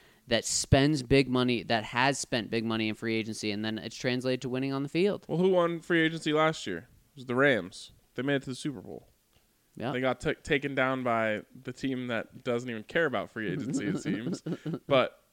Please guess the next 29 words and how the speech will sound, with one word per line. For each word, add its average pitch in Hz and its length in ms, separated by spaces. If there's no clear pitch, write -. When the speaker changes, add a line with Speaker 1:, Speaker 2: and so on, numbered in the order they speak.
Speaker 2:
they 151 140
made 156 260
it 131 60
all 120 180
the 110 60
way 104 140
there 98 480
because 127 240
Speaker 1:
Right. 131 80
Speaker 2:
of 107 100
the 110 80
investments 101 540
they 92 100
made 87 300
in 92 120
March. - 420
Speaker 1:
And 139 300
but 147 160
typically, 160 640
typically 139 600
it 104 140
doesn't 110 240
happen. 101 360
So 135 340
you 123 120
can 139 100
be 139 120
that 139 200
rare, 143 220